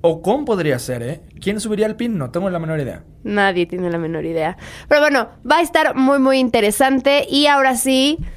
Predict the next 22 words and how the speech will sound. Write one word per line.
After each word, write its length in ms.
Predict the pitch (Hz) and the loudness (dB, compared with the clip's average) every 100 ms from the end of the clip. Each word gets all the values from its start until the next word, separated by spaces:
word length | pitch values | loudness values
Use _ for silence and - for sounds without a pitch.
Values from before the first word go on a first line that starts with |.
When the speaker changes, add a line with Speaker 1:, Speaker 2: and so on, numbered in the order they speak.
| - - | -16 -4
Speaker 2:
nos 280 | 247 254 220 | 2 2 4
vamos 540 | 233 254 254 254 269 - | 2 4 2 2 0 -2
con 640 | 269 269 269 277 285 294 - | 2 4 4 4 2 0 -2
¿qué 120 | 254 | 0
carrera 560 | 233 233 240 240 254 262 | 2 2 2 4 2 0
crees 300 | 220 226 233 | 0 2 2
que 140 | - | -2
sea 200 | 220 214 | 2 2
la 140 | 208 208 | 4 2
mejor? 220 | 185 190 | 2 2
Ah, 80 | 156 | 0
esto 160 | 175 262 | 0 0
ya 140 | 233 | 0
lo 80 | 214 | -2
vimos, 400 | 202 190 170 185 | -4 -4 -4 -2
¿no? 180 | 202 262 | 0 0
Speaker 1:
Sí, 120 | 523 | 0
sí, 160 | 165 143 | 0 0
sí. 40 | |
Speaker 2:
No, 300 | 190 208 202 | 2 2 2
Speaker 1:
Esto, 180 | 190 | 0
Speaker 2:
no, 60 | 185 | 0